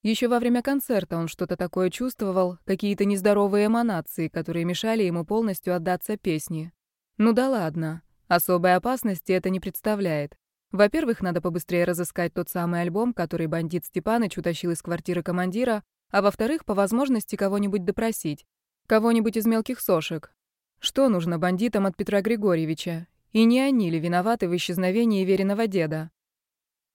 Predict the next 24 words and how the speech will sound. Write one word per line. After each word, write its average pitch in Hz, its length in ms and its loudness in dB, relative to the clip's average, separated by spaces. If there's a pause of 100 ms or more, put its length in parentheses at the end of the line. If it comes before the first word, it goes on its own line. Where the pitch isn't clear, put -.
(240)
Неприметно 202 580 2
одетый 196 300 0
парень 262 360 0
не 196 100 -2
встретил 185 340 -2
на 180 80 -2
своём 185 300 -2
пути 226 260 -4
никаких 208 400 -2
препятствий. 160 760 -6 (360)
Служебный 175 560 -2
вход, 240 380 -2 (240)
рутинная 233 480 2
проверка 202 420 -2
пропусков, 202 600 -4
избежать 165 400 -4
которой 208 400 0
удалось, 165 380 -2
смешавшись 180 540 -4
с - 60 -10
небольшой 175 420 0
группой 190 320 -2
технического 185 600 -4
персонала. 185 760 -4